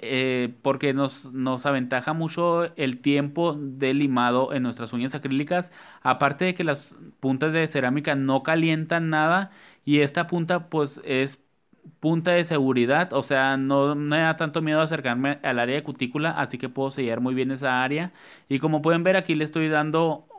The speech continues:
este, limado a lo que es la uña para que me quede lo que es el grosor de una tarjeta de crédito. Pues bueno,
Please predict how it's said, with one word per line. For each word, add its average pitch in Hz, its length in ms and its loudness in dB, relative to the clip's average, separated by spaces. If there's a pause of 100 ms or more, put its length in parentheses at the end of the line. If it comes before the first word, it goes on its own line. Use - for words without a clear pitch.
este, 131 320 -4
limado 120 560 4
a 131 100 0
lo 123 220 0
que 117 200 0
es 113 140 -4
la 131 380 0
uña 170 580 -2
para 135 220 2
que 131 80 0
me 113 180 -2
quede 120 280 2
lo 127 160 -2
que 113 320 0
es 107 160 -4
el 127 120 -2
grosor 117 380 -2
de 131 80 0
una 123 140 0
tarjeta 113 420 -2
de 180 240 -2 (420)
crédito. 123 580 0 (440)
Pues 139 180 2
bueno, 139 400 2